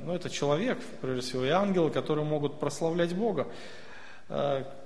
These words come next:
где-то на Западе, в Германии, по-моему, да, есть даже церкви, ну, там с ума сходят люди по-своему, церкви животных. Там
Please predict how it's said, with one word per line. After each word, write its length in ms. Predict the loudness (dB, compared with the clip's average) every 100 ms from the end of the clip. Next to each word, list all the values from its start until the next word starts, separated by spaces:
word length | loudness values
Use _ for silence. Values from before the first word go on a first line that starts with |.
| -12 -10
где-то 380 | -4 0 2
на 160 | 6 6
Западе, 420 | 8 8 6 0
в 80 | 2
Германии, 400 | 4 4 4 2
по-моему, 440 | 2 0 0 -2
да, 120 | -2 0
есть 580 | 2 2 0 -4 -8 -10 -10 -12 -10
даже 260 | -6 -4 -4
церкви, 600 | -2 2 2 2 0 0 -4 -8
ну, 60 | -4
там 140 | -2
с 100 | 0
ума 160 | 2 4
сходят 340 | 4 2 0
люди 160 | 0 -2
по-своему, 560 | 0 -2 0 0 -2 -4 -8 -10 -10 -10 -4
церкви 400 | 4 4 4 0
животных. 640 | 2 4 6 4 2 -6 -8 -10 -10 -12 -12 -12 -12 -12 -12 -12
Там 140 | -12